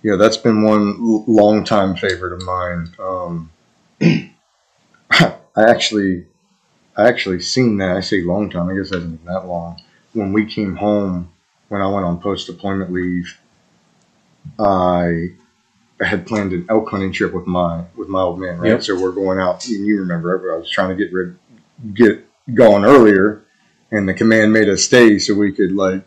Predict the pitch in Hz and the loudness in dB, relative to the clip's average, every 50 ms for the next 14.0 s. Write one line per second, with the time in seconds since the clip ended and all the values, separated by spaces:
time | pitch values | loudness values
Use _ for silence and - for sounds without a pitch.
0 | _ 113 98 92 - 110 104 104 - 110 104 104 95 - - - 104 95 104 104 | _ -20 -10 -4 0 0 0 0 -2 -4 -2 -2 -2 -4 -6 -8 -6 -4 -4 -4
1 | 104 104 95 98 113 113 107 104 101 95 98 98 92 90 90 104 101 104 101 95 | -4 -4 -4 -2 0 0 0 0 -2 -2 -4 -4 -4 -2 0 0 2 2 4 4
2 | 95 95 95 98 98 98 98 95 98 101 95 98 101 98 101 98 95 - - - | 2 2 2 2 0 0 0 0 0 0 0 0 0 0 0 0 -2 -6 -10 -18
3 | - - - - - - - 110 101 98 101 104 107 101 - - 82 76 90 101 | -20 -20 -20 -14 -4 0 2 4 4 4 4 2 0 0 -2 -6 -6 -2 2 2
4 | 110 107 110 98 95 87 85 82 85 90 90 - - 95 82 82 82 82 85 85 | 2 2 0 -2 -4 -4 -4 -4 -6 -10 -10 -8 -6 -6 -4 -4 -6 -8 -8 -10
5 | - - - - 98 - - - - - 82 82 85 - _ _ _ - 107 101 | -14 -18 -20 -20 -18 -16 -14 -10 -4 -2 -2 -2 -2 -4 _ _ _ -18 -18 -16
6 | 87 87 98 104 - - 95 90 87 87 87 - _ _ _ _ - - - _ | -16 -16 -18 -18 -18 -16 -16 -16 -16 -16 -18 -20 _ _ _ _ -20 -20 -20 _
7 | - _ _ _ - 117 127 127 113 101 95 95 90 90 98 104 107 101 107 107 | -20 _ _ _ 2 6 8 8 8 8 6 4 2 0 0 0 2 2 0 -2
8 | - 135 113 104 104 104 107 101 101 98 92 101 98 92 107 104 107 113 107 - | -2 -4 -2 0 2 2 2 0 0 -4 -4 -4 -2 0 2 2 2 2 0 0
9 | - - 120 117 113 110 117 120 127 120 120 117 117 113 110 107 104 95 92 - | 0 4 6 6 6 6 4 4 4 6 6 8 8 6 4 4 0 -2 -6 -14
10 | _ _ _ _ _ _ _ _ _ _ _ _ _ _ - - - 139 120 120 | _ _ _ _ _ _ _ _ _ _ _ _ _ _ -12 -6 0 4 6 8
11 | 131 135 123 113 113 113 113 113 - 123 117 113 110 107 110 110 113 110 110 107 | 10 10 10 8 8 6 4 4 4 4 6 6 6 6 6 6 6 6 4 2
12 | 104 104 101 104 101 - 117 110 110 107 104 101 - - - 120 107 107 107 104 | 4 6 6 6 6 6 6 6 6 6 4 2 -2 -8 -12 -10 -6 -6 -4 -4
13 | 104 101 101 101 98 98 101 98 90 95 104 101 101 98 95 95 95 95 95 | -4 -6 -8 -8 -10 -10 -10 -12 -8 -6 -2 -2 0 0 0 0 2 2 0